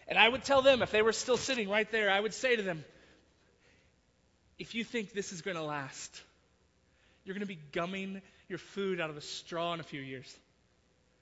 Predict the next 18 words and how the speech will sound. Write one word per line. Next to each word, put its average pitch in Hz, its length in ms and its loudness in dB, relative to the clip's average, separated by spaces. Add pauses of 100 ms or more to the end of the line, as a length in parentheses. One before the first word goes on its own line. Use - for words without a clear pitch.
(1000)
Despair. 185 760 0 (1800)
Let's - 120 -18
keep 185 140 -10
going. 175 240 -2 (3500)
The 190 80 2
windows 220 340 6
are 220 80 8
dimmed 214 380 4
and 208 120 -2
the 202 60 0
doors 208 400 6
on 214 80 -2
the 185 80 -4
street 214 440 -2
are 170 100 -2
shut. - 600 -4 (1800)
If - 140 -12
you 277 400 0